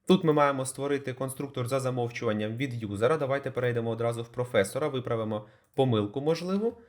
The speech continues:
Як бачимо, зараз жодних помилок нема, але ми маємо написати «Extends» саме «Employee». і позначити клас професора як non-sealed. Тобто це наш звичайний клас буде і далі.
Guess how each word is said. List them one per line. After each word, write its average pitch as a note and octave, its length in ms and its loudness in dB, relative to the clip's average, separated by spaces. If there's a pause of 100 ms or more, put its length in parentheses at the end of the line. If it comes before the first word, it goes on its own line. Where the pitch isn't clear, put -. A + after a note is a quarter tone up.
(160)
Як C3 140 -2
бачимо, C#3+ 380 2
зараз B2 420 2
жодних B2 400 -4
помилок B2+ 520 -6
нема, B2+ 400 0
але B2+ 220 2
ми E3 120 -2
маємо C#3+ 320 -2
написати B2 640 -4
«Extends» D3 460 -2
саме C3 520 -2 (440)
«Employee». B2+ 720 2 (1300)
і F#3 100 8
позначити D#3 560 4
клас C#3 280 2
професора B2+ 560 -2
як C3 280 -2 (220)
non-sealed. B2+ 640 2
Тобто B2 260 -2
це F#3 200 4
наш D3+ 240 0
звичайний B2 560 -2
клас A#2+ 280 0
буде A#2+ 420 -6
і B2 60 -8
далі. A2 480 2